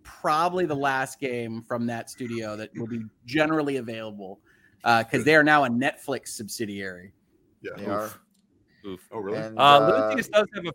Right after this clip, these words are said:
Speaker 4: fair point here, Dan, is that
Speaker 2: There, you know,
Speaker 4: Yakuzas
Speaker 2: there's
Speaker 4: are
Speaker 2: tons of
Speaker 4: filled
Speaker 2: them.
Speaker 4: with mini games.
Speaker 2: Right. Yeah.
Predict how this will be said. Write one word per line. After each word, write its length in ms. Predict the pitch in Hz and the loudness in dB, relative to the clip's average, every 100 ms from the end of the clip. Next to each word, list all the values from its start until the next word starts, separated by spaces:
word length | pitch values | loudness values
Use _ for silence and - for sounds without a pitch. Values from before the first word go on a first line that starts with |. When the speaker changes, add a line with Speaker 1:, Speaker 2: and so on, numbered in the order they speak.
| - | -4
Speaker 4:
fair 140 | 156 | -4
point 260 | - 175 147 | -2 -2 -2
here, 200 | 120 101 | -4 -4
Dan, 300 | 98 98 98 | -2 -4 -4
is 100 | 101 | -6
that 120 | 120 98 | -6 -6
Speaker 2:
There, 240 | 110 254 | -4 -2
you 120 | 143 - | -2 -2
know, 100 | 302 | 0
Speaker 4:
Yakuzas 40 | |
Speaker 2:
there's 260 | 135 226 - - | 0 -2 -8 -2
Speaker 4:
are 80 | 127 | 0
Speaker 2:
tons 220 | 123 349 | 0 0
of 100 | 311 | -2
Speaker 4:
filled 240 | 170 180 165 | 6 8 8
Speaker 2:
them. 60 | 131 | 4
Speaker 4:
with 100 | 123 - 120 | -4 -4 -10
mini 120 | 117 | -6
games. 560 | 101 87 82 85 - _ _ - | -4 -4 -4 -12 -20 _ _ -6
Speaker 2:
Right. 320 | 294 262 - - _ | -4 -4 -6 -18 _
Yeah. 280 | 269 285 | -8 -6